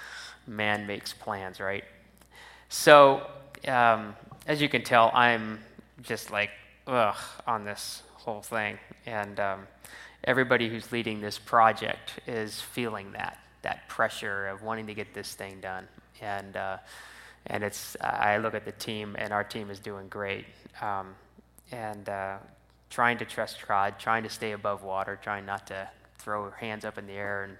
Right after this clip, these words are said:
say quit. And our team's really fighting for, for that, fighting for unity. Um, so, um, we're just gonna spend a moment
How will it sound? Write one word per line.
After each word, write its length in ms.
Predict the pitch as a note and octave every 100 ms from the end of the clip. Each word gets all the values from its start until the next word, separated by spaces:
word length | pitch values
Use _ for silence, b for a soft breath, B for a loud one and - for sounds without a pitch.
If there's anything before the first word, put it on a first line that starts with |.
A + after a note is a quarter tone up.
| -
say 260 | - G#2
quit. 320 | G2+ - G#2 -
And 80 |
our 80 | G2+
team's 320 | - A#2 G#2
really 220 | G#2+ G2+ G2+
fighting 500 | - G#2+ G#2 G#2 G2+
for, 360 | - G2+ F#2+ - B B B B
for 200 | - A#2+
that, 400 | G#2+ G#2+ G#2+ G#2
fighting 340 | - A2 G#2+ G#2+
for 160 | -
unity. 560 | G2+ G#2 G#2 G#2 G2+ G2+ - -
Um, 340 | G#2+ G2 G2 F#2+ _ _ _ _ _ _ _ _ B B B
so, 360 | B - B2 A#2+
um, 460 | A#2+ A#2 G#2+ G#2+ - - _ -
we're 160 | C#3 F#3
just 180 | F#3+ -
gonna 140 | A#2
spend 320 | - - A#2+
a 40 | B2+
moment 340 | A2 A2+ G#2